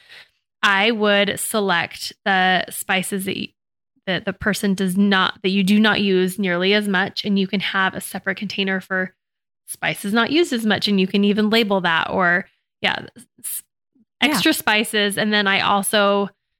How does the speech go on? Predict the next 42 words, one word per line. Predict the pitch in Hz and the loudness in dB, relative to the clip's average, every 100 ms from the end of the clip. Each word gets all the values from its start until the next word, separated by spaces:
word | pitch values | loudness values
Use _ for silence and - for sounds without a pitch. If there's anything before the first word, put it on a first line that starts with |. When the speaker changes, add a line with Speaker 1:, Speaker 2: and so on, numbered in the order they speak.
| _ _ - | _ _ -6
Speaker 1:
keep | - 226 - | -2 0 -2
a | |
container | - 220 202 214 196 190 | 0 0 2 0 2 2
always | 190 196 190 185 185 | 2 2 2 0 -2
for | 208 190 | -2 0
the | 190 | 0
back | 208 214 | 0 -2
stock | - 185 196 | -6 -6 -6
of | 180 | -10
spices, | - 175 - 147 | -6 -8 -8 -18
because | 180 190 190 | -16 -6 -6
if | - 208 240 | -4 -4 0
you | 226 - | -2 -2
buy | 185 180 | -4 -2
some | - 190 | -2 -6
spices | - 175 180 185 | -4 -6 -4 -4
at | 185 | -6
Costco, | - 180 - 170 180 190 - _ _ _ | -4 -4 -4 -4 -4 -4 -8 _ _ _
you're | 214 | 0
going | 196 185 | 2 2
to | 185 | 0
put | 202 | 0
it | 196 | 0
into | 190 208 | 0 -2
the | 190 | -4
smaller | - 185 180 180 | -2 0 0 2
jar | 196 190 | 2 4
and | 185 | 2
you're | 175 | 0
gonna | 185 | -2
end | 185 | -2
up | 175 | -4
with | 180 | -6
this | 180 | -8
huge | - 165 - | -4 -4 -4
container. | 185 - 185 156 | -4 -4 -4 -4
So | - | -2
you | 196 190 | 0 2
will | 196 | 0
always | 196 185 185 - | 0 0 -2 0
have | 190 185 175 - - _ - | 0 0 0 -6 -18 _ -2
that, | 185 - | -2 -4